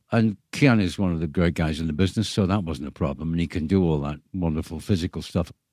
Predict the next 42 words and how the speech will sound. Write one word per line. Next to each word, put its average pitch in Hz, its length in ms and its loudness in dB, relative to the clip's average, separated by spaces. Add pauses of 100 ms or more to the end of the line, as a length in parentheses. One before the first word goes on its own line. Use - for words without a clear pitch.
Also, 117 300 4
it 87 80 -2
doesn't 80 520 -2
hurt 101 260 4
you 80 100 -4
having 76 500 -4 (120)
a 85 60 -6
dead 87 220 2
wife, 78 300 -2
a 78 60 -8
dead 78 300 -2
dog, 80 260 -2
and 78 100 -4
you've 76 120 -4
lost 82 240 -4
your - 80 -12
car. 73 400 -8 (560)
To 113 60 2
be 110 100 8
honest, 98 280 2
and 78 120 -6
people 92 260 -2
would 82 160 -8
kill 90 180 0
a 80 60 -2
lot 80 220 -2
for 87 80 -6
less 85 220 0
than 76 180 -6
that. 104 300 -2 (420)
But 120 160 6
this 131 200 6
guy, 87 300 4
and 92 200 -4
turns 117 300 6
out 110 160 6
to - 80 0
be 90 120 4
the 92 100 0
world's 87 360 2
top - 260 0
assassin. 104 520 -2